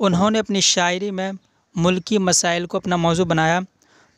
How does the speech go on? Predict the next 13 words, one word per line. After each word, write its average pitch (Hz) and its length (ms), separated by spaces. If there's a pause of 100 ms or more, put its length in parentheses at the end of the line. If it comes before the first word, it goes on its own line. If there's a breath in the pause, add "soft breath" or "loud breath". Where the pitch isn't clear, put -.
पच्चीस 196 380
जुलाई 175 420
दो 175 160
हज़ार 175 300
चार 185 340
ईस्वी 170 280
को 190 260
दिल्ली 170 320
में 185 120
उनका 175 280
इंतकाल 165 480
हो 156 120
गया। 156 220